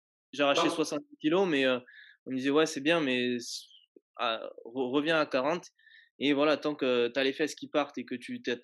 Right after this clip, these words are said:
Speaker 1: t'as ton pied qui est pas stable, euh, c'est, c'est pas bon, quoi.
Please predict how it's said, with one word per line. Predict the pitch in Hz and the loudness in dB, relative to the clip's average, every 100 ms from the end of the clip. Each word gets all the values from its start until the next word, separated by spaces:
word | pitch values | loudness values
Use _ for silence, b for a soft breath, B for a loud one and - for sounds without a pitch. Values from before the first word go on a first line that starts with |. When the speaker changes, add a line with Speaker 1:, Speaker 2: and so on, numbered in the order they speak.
| - | -6
Speaker 1:
t'as | 127 | -4
ton | 127 131 | -4 -6
pied | 139 | -6
qui | 123 | -6
est | 117 | -6
pas | 113 | -6
stable, | - 151 151 127 | -4 -2 -2 -2
euh, | 110 98 _ _ _ _ | -6 -10 _ _ _ _
c'est, | - 110 | -12 -10
c'est | - 120 | -8 -4
pas | 123 | -4
bon, | 127 123 | -4 -8
quoi. | 95 | -14